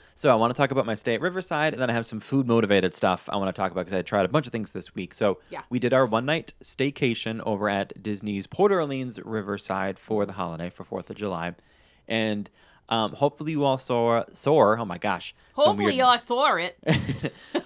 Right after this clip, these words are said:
Speaker 1: Hopefully you all saw our room tour, because it was
Speaker 2: Mm-hmm.
Speaker 1: a royal guest room over there at Riverside. So some of the, some of the rooms are considered a, a premium version, if you will.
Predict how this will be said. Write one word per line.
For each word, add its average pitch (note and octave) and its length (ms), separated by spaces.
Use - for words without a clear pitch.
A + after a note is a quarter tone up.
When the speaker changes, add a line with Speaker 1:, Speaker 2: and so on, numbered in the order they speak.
Speaker 1:
Hopefully D3 760
you C3 220
all A#2+ 480
saw A#2+ 520
our G2+ 520
room F#3+ 360
tour, G2 360
because A#2 560
it A#2 140
was A2 220
Speaker 2:
Mm-hmm. G#2+ 120
Speaker 1:
a - 20
royal C3 360
guest G#2+ 320
room F#2+ 320
over G2 160
there F2+ 180
at F#2 240
Riverside. F#2 460
So - 80
some A2 220
of A2 60
the, G#2 200
some - 160
of A2 60
the A2 80
rooms F#2+ 400
are G2 160
considered F#2 440
a, F2 220
a G2 60
premium F#2 440
version, F2 300
if E2+ 160
you F2+ 80
will. E2+ 320